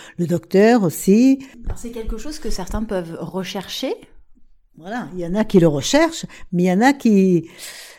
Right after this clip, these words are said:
Speaker 1: qui ont un peu peur.
Speaker 2: Ouais.
Speaker 1: Pas peur, mais
Speaker 2: Qui le réalisent peut-être une fois qu'ils sont sur place.
Speaker 1: Voilà, oui, ils le, ils le réalisent, oui, à ce moment-là, je crois, oui.
Speaker 2: Pour vous, quels sont les avantages et les inconvénients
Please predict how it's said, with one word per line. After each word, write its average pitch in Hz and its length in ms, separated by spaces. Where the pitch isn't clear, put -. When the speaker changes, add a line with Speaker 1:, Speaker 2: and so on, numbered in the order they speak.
Speaker 1:
qui 208 140
ont 208 40
un 220 60
peu 254 180
peur. 165 400
Speaker 2:
Ouais. - 160
Speaker 1:
Pas 226 100
peur, 285 320
mais 185 680
Speaker 2:
Qui 269 140
le 277 80
réalisent 247 460
peut-être 233 340
une 233 100
fois 220 180
qu'ils 220 180
sont 208 200
sur 208 260
place. 185 300
Speaker 1:
Voilà, 190 320
oui, 196 240
ils 226 140
le, 214 100
ils 214 140
le 226 80
réalisent, 208 600
oui, 170 160
à 190 60
ce 202 160
moment-là, 165 480
je - 120
crois, - 380
oui. 185 160
Speaker 2:
Pour 262 140
vous, 240 200
quels 233 200
sont - 160
les 202 360
avantages 190 720
et 190 100
les 175 200
inconvénients 175 720